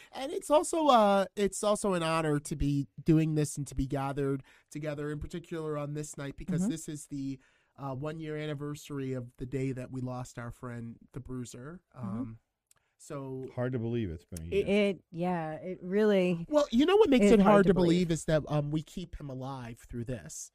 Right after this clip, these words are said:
Speaker 1: So,
Speaker 2: Mm-hmm.
Speaker 1: like, there's not a week that goes by that I don't look at those initials,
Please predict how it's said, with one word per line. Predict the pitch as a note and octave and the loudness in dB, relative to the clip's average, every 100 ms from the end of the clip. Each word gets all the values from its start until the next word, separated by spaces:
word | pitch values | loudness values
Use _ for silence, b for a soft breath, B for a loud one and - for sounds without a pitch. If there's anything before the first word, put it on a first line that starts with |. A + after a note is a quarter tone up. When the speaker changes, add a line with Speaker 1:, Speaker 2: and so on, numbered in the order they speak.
| _ | _
Speaker 1:
So, | - F3+ | -8 -2
Speaker 2:
Mm-hmm. | G3 | 0
Speaker 1:
like, | A3+ G#3+ | 0 0
there's | G#3 G#3+ | -4 -6
not | A3 G#3 | -8 -10
a | |
week | E3 D#3 E3+ | -8 -8 -8
that | - E3 | -10 -12
goes | D#3+ D#3 D#3 | -8 -10 -8
by | D3 C#3+ | -10 -10
that | C#3 | -10
I | C#3 | -8
don't | D3+ D#3 | -8 -8
look | D#3+ D#3 | -10 -12
at | D#3 | -10
those | D3+ D3+ | -10 -8
initials, | D3+ C#3 - C#3 | -10 -12 -12 -14